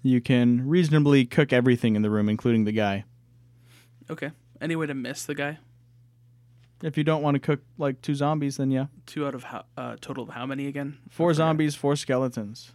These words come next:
Speaker 2: I don't know. I'm pretty neutral on this. I, I might, um, give myself a percentile roll. And just, uh,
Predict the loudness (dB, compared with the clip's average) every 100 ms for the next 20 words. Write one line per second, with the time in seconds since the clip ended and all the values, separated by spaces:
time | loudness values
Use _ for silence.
0 | _ _ _ -10 -6 -6 -8 -16 -14 -8
1 | -4 -2 -2 -4 -8 -8 -10 -10 -10 -10
2 | _ -12 -6 -4 -4 -6 -6 -12 -18 -12
3 | -10 -10 -12 -14 -14 -16 -16 -16 -16 -16
4 | -16 -18 -20 _ _ _ _ _ _ _
5 | _ _ -16 -14 -12 -12 -14 -14 -14